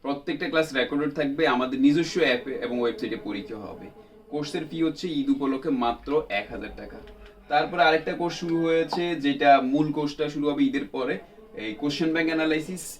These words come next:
এইটা খুব গুরুত্বপূর্ণ যারা ভবিষ্যতে অ্যাডমিশন টেস্ট দিবে তাদের জন্য। আহ, এইচএসসি টোয়েন্টি ফাইভ বেসে যে সমস্ত শিক্ষার্থী অ্যাডমিশন টেস্ট দিবে তাদের জন্যই মূলত।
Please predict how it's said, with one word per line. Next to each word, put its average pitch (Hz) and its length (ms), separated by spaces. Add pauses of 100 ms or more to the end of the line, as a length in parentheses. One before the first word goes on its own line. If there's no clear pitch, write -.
এইটা 123 260
খুব 151 180
গুরুত্বপূর্ণ 160 760
যারা 123 340
ভবিষ্যতে 139 580
অ্যাডমিশন 123 400
টেস্ট 113 240
দিবে 123 200
তাদের 101 320
জন্য। 107 240
আহ, - 720
এইচএসসি - 380
টোয়েন্টি 139 320
ফাইভ 120 260
বেসে 135 180
যে 123 140
সমস্ত 127 300
শিক্ষার্থী 131 380
অ্যাডমিশন 123 320
টেস্ট 135 240
দিবে 160 160
তাদের 147 380
জন্যই 151 240
মূলত। 120 320